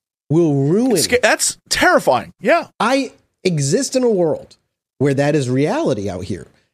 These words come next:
Speaker 1: And I'm personally very familiar with it because of the people I associate with. And it's heartbreaking to watch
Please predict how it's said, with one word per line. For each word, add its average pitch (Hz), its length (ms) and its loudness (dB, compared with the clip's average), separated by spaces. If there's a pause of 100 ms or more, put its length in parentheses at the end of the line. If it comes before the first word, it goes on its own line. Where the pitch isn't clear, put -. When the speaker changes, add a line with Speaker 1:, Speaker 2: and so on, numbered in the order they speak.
(100)
Speaker 1:
And 147 240 0
I'm 151 180 0
personally 214 640 0
very 180 360 0
familiar 262 480 0
with 156 220 0
it 156 120 -2
because 135 300 -2
of 143 140 -2
the 139 80 0
people 160 260 -4
I 175 80 0
associate 170 460 -2
with. 127 280 -4 (400)
And 170 140 2
it's 151 160 -4 (760)
heartbreaking 127 1040 -4 (460)
to 190 160 0
watch 175 580 -2